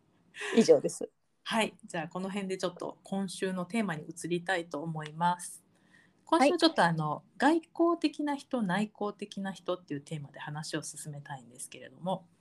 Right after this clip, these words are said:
Speaker 2: なんかあの、外向的、内向的、自分はどっちだなって思うとかあります？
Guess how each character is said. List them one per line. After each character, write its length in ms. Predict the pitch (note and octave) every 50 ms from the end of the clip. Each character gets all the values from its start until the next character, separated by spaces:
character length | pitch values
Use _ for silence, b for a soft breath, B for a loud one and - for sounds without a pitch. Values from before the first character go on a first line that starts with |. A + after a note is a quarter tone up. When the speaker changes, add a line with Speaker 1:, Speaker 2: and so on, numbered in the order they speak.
| b b b b b b b b b b b b b b _ -
Speaker 2:
な 80 | B3+
ん 60 | C4+ -
か 100 | D#3+ D#3+
あ 60 | D#3+
の、 560 | D#3 D3+ D3+ D3 D3 C#3+ C#3 C#3 C#3 C#3 D#3+
外 220 | E3 G3+ A#3+ B3 B3
向 260 | - - B3+ B3+ B3+
的、 260 | B3+ B3 A#3 - G#3+
内 220 | G#3 G#3 G#3 G#3 G3+
向 180 | - G3+ G3+
的、 160 | G3+ G3+ G3 F3
自 180 | E3 F3 A#3+
分 180 | A3 A#3 C#4 D4
は 80 | D4+ C#4+
ど 100 | D#4 D#4
っ 40 | D#4+
ち 100 | - -
だ 100 | - E3
な 160 | D#3+ D#3+ E3
っ 120 | E3+ E3+
て 80 | E3+ D#3+
思 240 | D3 D3 C#3+ C#3+ C#3+
う 60 | C#3
と 100 | - -
か 140 | - - A#2+
あ 40 | C3+
り 100 | D3 D#3
ま 140 | D#3+ F3
す？ 160 | E3+ F3 -